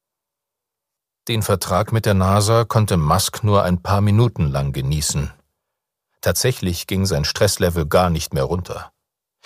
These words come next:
SpaceX hatte zwar gerade ein dickes Weihnachtsgeschenk erhalten, aber Tesla trudelte auf einen Konkurs zum Jahresende zweitausendacht zu. An Heiligabend würde kein Geld mehr da sein.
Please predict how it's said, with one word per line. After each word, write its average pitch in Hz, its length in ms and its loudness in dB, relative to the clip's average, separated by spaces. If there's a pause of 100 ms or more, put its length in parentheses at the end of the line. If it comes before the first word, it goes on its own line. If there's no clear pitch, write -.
(180)
SpaceX 127 640 0
hatte 123 160 0
zwar 110 240 0
gerade 95 420 2
ein 85 160 2
dickes 131 360 -4
Weihnachtsgeschenk 95 720 -2
erhalten, 73 480 -4 (560)
aber 80 420 -2
Tesla 78 600 -2
trudelte 92 460 0
auf 85 120 0
einen 87 220 2
Konkurs 92 580 0
zum - 180 -4
Jahresende 80 640 -2
zweitausendacht 73 800 -4
zu. - 300 -10 (840)
An 76 140 -4
Heiligabend 117 960 0
würde 110 240 -2
kein 107 240 0
Geld 80 240 0
mehr 67 120 -6
da - 200 -6
sein. 80 260 -8